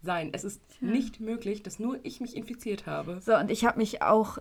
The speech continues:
Speaker 2: ohne dass ich Symptome hatte, getestet, muss man mal ganz klar dazu
Speaker 1: Jeden Tag,
Speaker 2: sagen. Also
Speaker 1: ja.
Speaker 2: f-, wirklich, weil ich einfach dachte,
Speaker 1: Das
Speaker 2: ei-,
Speaker 1: kann
Speaker 2: ich
Speaker 1: nicht sein.
Speaker 2: kann's wirklich nicht
Speaker 1: <laughs> Das
Speaker 2: sagen.
Speaker 1: kann nicht sein.
Speaker 2: Vor allem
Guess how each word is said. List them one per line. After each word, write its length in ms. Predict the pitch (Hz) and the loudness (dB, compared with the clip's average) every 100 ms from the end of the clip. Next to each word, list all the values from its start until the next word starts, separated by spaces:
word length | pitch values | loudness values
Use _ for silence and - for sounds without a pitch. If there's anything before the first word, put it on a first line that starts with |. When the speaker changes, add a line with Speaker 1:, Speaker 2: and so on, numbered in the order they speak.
| - | 0
Speaker 2:
ohne 440 | 233 233 220 214 - | 4 4 6 4 2
dass 220 | 208 - | -2 -2
ich 140 | 190 | -8
Symptome 520 | - 196 - 220 202 185 | -4 -4 -2 0 2 0
hatte, 180 | 185 | -4
getestet, 540 | 185 185 247 254 254 233 | -6 0 2 4 2 0
muss 160 | 226 | -4
man 140 | 226 208 | -4 -4
mal 100 | 208 | -4
ganz 260 | 208 202 - | -4 -6 -8
klar 180 | 208 196 | -8 -4
dazu 140 | 190 | -2
Speaker 1:
Jeden 160 | 180 190 | -2 -4
Tag, 180 | 185 | -4
Speaker 2:
sagen. 380 | 165 190 196 196 | -2 -2 -4 -6
Also 200 | 196 190 208 | -6 -4 -4
Speaker 1:
ja. 120 | 208 233 | -6 -10
Speaker 2:
f-, 220 | - - - - | -20 -20 -18 -6
wirklich, 480 | 214 226 226 208 - | -6 -2 -2 -4 -8
weil 200 | 202 175 | -8 -8
ich 140 | 196 - | -8 -10
einfach 200 | 180 190 | -12 -12
dachte, 460 | - 180 - 190 190 - - - _ _ _ - | -12 -10 -8 -8 -8 -16 -20 -20 _ _ _ 0
Speaker 1:
Das 120 | 233 | 4
Speaker 2:
ei-, 20 | |
Speaker 1:
kann 120 | 208 - | 8 8
Speaker 2:
ich 60 | |
Speaker 1:
nicht 80 | 196 | 10
sein. 200 | 185 175 | 10 12
Speaker 2:
kann's 100 | 339 277 | 10 12
wirklich 280 | 415 285 | 12 12
nicht 180 | 339 247 | 12 12
Speaker 1:
<laughs> 0 | |
Das 160 | 381 - | 12 10
Speaker 2:
sagen. 140 | 247 392 | 8 8
Speaker 1:
kann 80 | 202 | 8
nicht 200 | 277 - | 0 6
sein. 300 | 285 302 202 381 392 440 - 320 285 285 | 6 8 6 8 8 6 4 2 4 4
Speaker 2:
Vor 120 | 277 | 6
allem 260 | 240 254 | 4 2